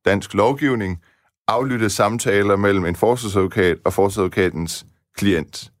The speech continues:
Det ved en klient, eller det regner din klient og dig selvfølgelig med, at de ikke gør.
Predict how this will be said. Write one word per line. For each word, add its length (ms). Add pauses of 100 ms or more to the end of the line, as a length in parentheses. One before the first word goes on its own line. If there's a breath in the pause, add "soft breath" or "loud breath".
(1500)
Det 160
ved 220 (1120)
en 160
klient, 420
eller 140
det 220
regner 380
din 280
klient 360
og 120
dig 200
selvfølgelig 340
med, 220
at 180
de 60
ikke 200
gør. 240